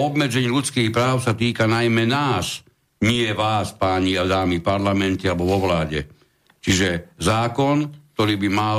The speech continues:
prejsť pripomienkovaným, pripomienkovacím konaním všetkých obyvateľov tejto, tejto krajiny, tejto zeme, tohoto štátu,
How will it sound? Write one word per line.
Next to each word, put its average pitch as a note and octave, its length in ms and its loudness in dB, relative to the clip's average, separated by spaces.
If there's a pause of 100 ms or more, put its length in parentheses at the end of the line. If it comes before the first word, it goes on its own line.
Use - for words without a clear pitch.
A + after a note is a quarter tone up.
(120)
prejsť G2+ 800 -2
pripomienkovaným, A2+ 960 0
pripomienkovacím G#2+ 880 0
konaním G2+ 640 0 (340)
všetkých G2 1000 -2
obyvateľov F2+ 800 0
tejto, F2 480 0
tejto F#2+ 640 -2
krajiny, G#2 540 0
tejto F2+ 340 -2
zeme, G2+ 400 0
tohoto F2 400 0
štátu, F#2+ 560 0